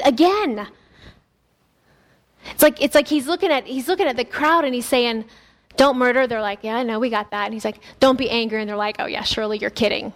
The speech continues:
right?" And then he's like, "No, no, no, again, um, you can't even say, 'Raca,' or 'you fool.' I'm, I'm talking about your words are so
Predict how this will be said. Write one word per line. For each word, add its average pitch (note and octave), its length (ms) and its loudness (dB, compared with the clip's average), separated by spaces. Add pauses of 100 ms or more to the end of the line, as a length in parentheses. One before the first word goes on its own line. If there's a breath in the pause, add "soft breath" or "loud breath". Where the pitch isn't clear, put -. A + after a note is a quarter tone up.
(100)
right?" G#3 220 0 (480 soft breath)
And A#3+ 100 6
then C4 60 10
he's C4 100 6
like, C4 120 4
"No, D#4 80 4
no, E4 100 2
no, C#4 160 4
again, D4 560 -2 (260 loud breath)
um, B3+ 200 2 (160 loud breath)
you D#4 120 4
can't F#4+ 240 4
even B3 180 0
say, D#4+ 680 2
'Raca,' A#3 680 -2
or A#3 240 0 (200 loud breath)
'you C4+ 140 6
fool.' D4 680 4
I'm, B3 160 -2
I'm C#4 140 2
talking E4+ 220 0
about C#4+ 160 0
your A3+ 140 -2
words A3 640 0
are B3 140 -4
so B3 640 2